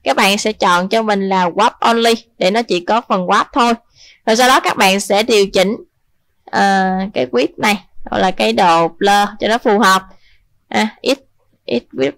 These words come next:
thôi. Rồi, nó có một cái phần ánh sáng nhỏ như thế này ha. Sau đó các bạn trở về cơm hồ cho mình. Rồi bây giờ mình chỉ muốn có một phần thôi thì các bạn sẽ dùng cái công cụ vẽ mask ở đây. Các bạn vẽ mask lại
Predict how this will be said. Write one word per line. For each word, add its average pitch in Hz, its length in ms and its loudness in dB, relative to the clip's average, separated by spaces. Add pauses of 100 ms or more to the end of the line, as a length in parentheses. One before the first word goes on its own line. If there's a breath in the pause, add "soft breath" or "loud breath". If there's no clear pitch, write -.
thôi. 233 120 -6 (320)
Rồi, 208 220 2 (440)
nó 247 100 -2
có 277 140 2
một 339 120 2
cái 269 120 -4
phần 226 100 2
ánh 214 100 -2
sáng 269 240 -2
nhỏ 240 180 2
như 233 80 2
thế 294 100 0
này 226 180 2
ha. 254 240 0 (280 soft breath)
Sau 262 140 0
đó 285 120 4
các - 160 -2
bạn 208 240 0
trở 196 280 2
về 240 140 2
cơm 240 260 0
hồ 208 260 2
cho 220 140 -2
mình. 214 140 0 (1700 loud breath)
Rồi 247 140 4
bây 285 100 4
giờ 277 140 4
mình 240 160 4
chỉ 240 140 2
muốn 285 300 0
có - 80 0
một 233 220 -2
phần 226 240 2
thôi 262 300 4 (180)
thì 214 80 0
các 247 240 -2
bạn 185 320 0
sẽ 202 180 -2
dùng 208 320 -2
cái 226 100 -4
công 233 240 -2
cụ 175 380 2
vẽ - 140 0
mask 226 220 0
ở - 100 -2
đây. 240 180 2 (760)
Các - 100 -4
bạn 196 200 0
vẽ 185 160 2
mask 226 200 0
lại 165 300 0